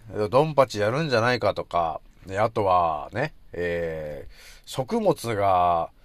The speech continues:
えー、なくなっていってるというか、えー、食糧難になりそうだよねっていう話が今だいぶ出てきてると思うんです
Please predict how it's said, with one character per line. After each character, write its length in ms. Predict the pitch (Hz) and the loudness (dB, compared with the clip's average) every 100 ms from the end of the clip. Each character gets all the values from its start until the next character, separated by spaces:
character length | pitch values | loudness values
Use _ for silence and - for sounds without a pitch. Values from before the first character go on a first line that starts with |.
| - - | -20 -12
え 420 | - 104 98 95 92 | -4 -2 -2 -4 -2
ー、 20 | |
な 140 | 95 95 | -2 2
く 80 | |
な 120 | 180 170 | 4 4
っ 40 | |
て 140 | - | 0
い 40 | 156 | -2
っ 20 | |
て 120 | - | 0
る 100 | 110 | -2
と 120 | 95 | -2
い 140 | 92 87 | -4 -8
う 60 | |
か、 400 | - 98 92 80 - - | 0 2 4 0 -8 -10
え 420 | 90 90 87 87 | -6 -4 -2 -4
ー、 20 | 82 | -4
食 300 | 127 135 233 | -6 -4 0
糧 340 | 233 233 214 | 4 4 4
難 320 | 160 147 135 | 4 4 4
に 80 | 127 | 0
な 160 | 110 117 | 2 4
り 140 | 139 | 4
そ 260 | - 190 156 | 6 6 8
う 20 | |
だ 140 | 117 | 6
よ 220 | 101 87 | 6 2
ね 300 | 80 131 143 - - - - - | 2 2 2 -2 -20 -20 -20 -10
っ 20 | |
て 80 | - | -2
い 100 | 185 | 2
う 20 | |
話 300 | 160 160 170 | 4 4 4
が 80 | 139 | 2
今 140 | 104 85 | 0 0
だ 100 | 110 | -2
い 60 | |
ぶ 80 | 101 | -2
出 120 | 113 | -2
て 120 | 156 | -2
き 60 | - | 0
て 100 | 113 | -2
る 60 | 87 | -2
と 80 | 87 | -4
思 220 | 87 101 | -4 -6
う 20 | |
ん 60 | 92 | -8
で 80 | 78 | -12
す 180 | - | -14